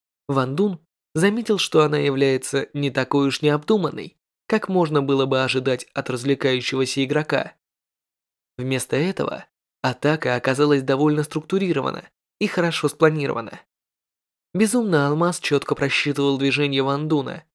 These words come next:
и отвечал точным позиционированием. Хотя движения безумного алмаза и не были идеальными,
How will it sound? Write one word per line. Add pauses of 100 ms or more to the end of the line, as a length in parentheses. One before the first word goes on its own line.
(300)
и
отвечал
точным
позиционированием. (560)
Хотя
движения
безумного
алмаза
и
не
были
идеальными,